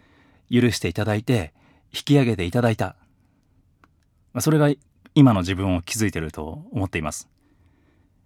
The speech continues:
だから、まあ、これから仕事をしていって、後輩であるとか、自分より社会経験が少ない人が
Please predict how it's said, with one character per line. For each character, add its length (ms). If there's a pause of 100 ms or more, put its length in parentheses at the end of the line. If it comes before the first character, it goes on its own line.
(640)
だ 100
か 80
ら、 80 (880)
ま 80
あ、 20
こ 80
れ 80
か 80
ら 80
仕 120
事 200
を 60
し 60
て 100
い 20
っ 40
て、 380 (680)
後 200
輩 200
で 100
あ 40
る 80
と 100
か、 280 (420)
自 140
分 140
よ 100
り 140
社 140
会 180
経 140
験 140
が 80
少 180
な 120
い 40
人 180
が 260